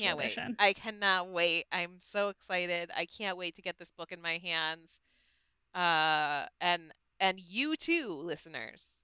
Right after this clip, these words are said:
Speaker 1: should be very eager to get this book and start reading because it is really just an excellent second book, uh, in this, in this direct se-,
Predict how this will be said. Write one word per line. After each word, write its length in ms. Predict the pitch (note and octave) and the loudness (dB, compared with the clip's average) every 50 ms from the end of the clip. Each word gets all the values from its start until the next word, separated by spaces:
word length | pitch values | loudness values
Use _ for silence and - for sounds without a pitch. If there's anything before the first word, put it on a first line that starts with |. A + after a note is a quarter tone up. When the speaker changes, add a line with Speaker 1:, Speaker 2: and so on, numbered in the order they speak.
| _ _ _ _ _ _ _ _ _ _ _ | _ _ _ _ _ _ _ _ _ _ _
Speaker 1:
should 320 | - - - G#3+ G3 F#3 F3 | -10 -8 -6 -6 -6 -8 -10
be 340 | G3+ F#3+ F#3 F3 E3 - - - | -10 -6 -4 -2 -2 -4 -4 -4
very 340 | E3+ F#3 F#3+ G3 G3 F#3+ F#3 | 0 2 4 4 6 4 2
eager 580 | F3 F3+ E3+ D#3 D3+ D3 C3+ B2 A2+ - - _ _ | 0 -2 -6 -4 0 0 0 0 -2 -6 -12 _ _
to 260 | - - F#3 E3+ D#3+ | -6 -4 -2 -2 -2
get 240 | D#3+ - E3 C#3+ - | 0 0 0 0 0
this 160 | - C#3+ - | -2 -10 -12
book 240 | - - D3+ C#3 B2+ - | -8 -6 -4 -4 -4 -4
and 160 | - C3+ C#3+ - | -8 -10 -10 -10
start 240 | - - C#3+ B2 B2 | -6 -4 -4 -4 -4
reading 320 | D3 D3 C#3+ C3+ C3 C3 - | -4 -6 -6 -6 -6 -8 -12
because 340 | C#3 - - F3 C#3+ - | -18 -16 -12 -12 -10 -8
it 120 | D3+ D3+ D#3+ | -8 -8 -6
is 240 | D#3 C#3 C#3+ D#3 D#3 | -6 -8 -10 -14 -18
really 560 | D3+ D#3 D3+ C#3+ C#3 C#3 C#3+ C3 C3 C3 - _ _ _ _ _ _ _ _ | -12 -6 -2 0 0 0 -2 -4 -8 -10 -14 _ _ _ _ _ _ _ _
just 440 | - - - A3+ A#3 G#3 G3 - - | -12 -4 2 4 4 4 4 2 -6
an 120 | - F3 | -6 -4
excellent 540 | - C3+ C3+ - - - D#3 E3 D#3 C#3+ C#3+ C3+ _ _ _ _ _ _ _ _ _ _ _ - | -2 -2 -2 -4 -6 -12 -10 -8 -8 -8 -8 -12 _ _ _ _ _ _ _ _ _ _ _ -8
second 420 | - - E3 D3+ - E3+ D3+ _ | -2 0 0 0 0 -4 -14 _
book, 220 | - C#3+ C#3 C#3 _ _ _ _ _ _ - | -4 -2 -2 -2 _ _ _ _ _ _ -6
uh, 460 | D#3+ D#3 C#3 C3 B2+ B2+ C3 B2+ C3+ - _ - | -4 -2 0 0 -2 -4 -4 -6 -8 -12 _ -10
in 200 | D3 D#3 C#3 C3+ | -12 -12 -10 -10
this, 300 | C3 - - - - - _ _ - | -10 -8 -8 -10 -10 -14 _ _ -14
in 160 | F#3 F3+ F3 E3 | -12 -12 -10 -10
this 360 | D#3 D3+ - - - - - _ _ _ _ - | -10 -10 -10 -10 -12 -14 -16 _ _ _ _ -8
direct 600 | G3+ F#3 F3 F3 F3+ F3 - - - - - - | -8 -4 4 8 8 8 8 6 0 -18 -16 -14
se-, 220 | - - F3+ D3+ | -14 -14 -14 -16